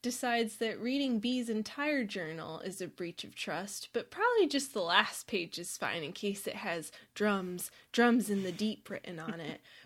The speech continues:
But no, her two thousand page diary had no "we cannot get outs"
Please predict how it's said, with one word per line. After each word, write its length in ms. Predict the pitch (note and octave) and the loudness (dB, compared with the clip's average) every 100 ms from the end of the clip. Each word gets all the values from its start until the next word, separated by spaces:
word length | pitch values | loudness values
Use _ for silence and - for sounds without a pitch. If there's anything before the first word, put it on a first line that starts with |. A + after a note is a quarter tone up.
| - | -4
But 160 | F#3 | 0
no, 400 | G#3 C4 A3 E3+ C4 - - | 4 4 4 2 0 0 0
her 180 | C4+ G3+ | 0 2
two 280 | - D4 | 6 8
thousand 500 | C#4+ C#4 B3+ C4 C4 | 8 6 6 6 4
page 340 | E4+ C#4+ A#3 - | 4 4 2 6
diary 540 | A#3+ A#3+ A3+ G#3 G#3+ | 8 8 8 4 2
had 320 | G#3 G#3+ G#3 | 2 0 2
no 320 | G#3+ B3 B3 B3 | 4 4 4 2
"we 240 | A#3 A3+ | 2 0
cannot 520 | - G#3+ G3+ G3 - | 2 0 2 0 -2
get 200 | G3+ F#3+ | -2 -2
outs" 440 | F#3+ F3+ F3 - | 2 2 0 -4